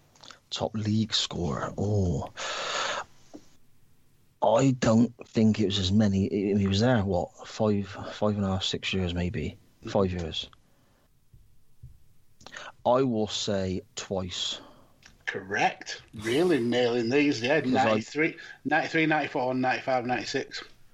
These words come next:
Speaker 1: Yeah, 'cause he, he normally played, he, he normally created the chances more so than that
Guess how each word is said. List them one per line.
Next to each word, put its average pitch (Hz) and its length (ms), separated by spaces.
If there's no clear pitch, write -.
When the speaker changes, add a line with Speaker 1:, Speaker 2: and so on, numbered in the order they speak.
Speaker 1:
Yeah, 107 220
'cause 113 160
he, 123 140
he 127 120
normally 131 400
played, 104 480
he, 135 220
he 143 100
normally 139 240
created 123 500
the 98 60
chances 104 420
more 107 240
so 101 220
than 98 220
that 95 160